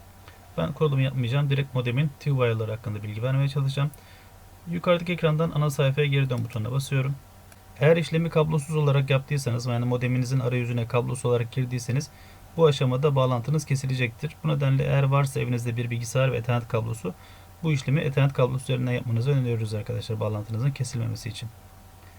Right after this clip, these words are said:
Eğer bağlantınız bu aşamada kesilirse az önce yazmış olduğunuz şekilde kablo sahaları tarattırarak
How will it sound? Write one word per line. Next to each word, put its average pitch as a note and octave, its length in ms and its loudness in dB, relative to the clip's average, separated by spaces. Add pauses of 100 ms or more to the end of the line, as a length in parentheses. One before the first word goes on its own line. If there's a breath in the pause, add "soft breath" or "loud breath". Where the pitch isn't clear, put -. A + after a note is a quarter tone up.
(240 loud breath)
Eğer D3+ 200 4
bağlantınız C#3+ 500 4
bu C3 80 4
aşamada A#2+ 380 0
kesilirse A#2 520 -2
az C#3 140 0
önce B2+ 200 0
yazmış B2+ 280 0
olduğunuz A#2+ 360 -2
şekilde A#2 400 -4
kablo B2 260 -2
sahaları A2+ 360 -2
tarattırarak B2 560 0